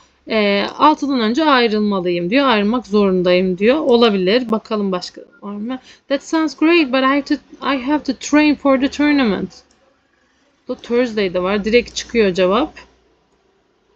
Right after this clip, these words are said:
Yani pazartesi günü böyle bir şey yok.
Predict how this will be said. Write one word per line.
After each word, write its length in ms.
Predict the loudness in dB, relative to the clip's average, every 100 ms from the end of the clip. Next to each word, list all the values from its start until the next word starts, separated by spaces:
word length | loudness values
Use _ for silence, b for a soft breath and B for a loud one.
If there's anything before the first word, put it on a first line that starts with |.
| _ _ _ _ _ _ -16
Yani 220 | -12 -12
pazartesi 640 | -8 -6 -4 -4 -6 -8 -6
günü 240 | -2 0
böyle 240 | 0 0 -2
bir 60 |
şey 280 | -2 0 2
yok. 260 | 2 0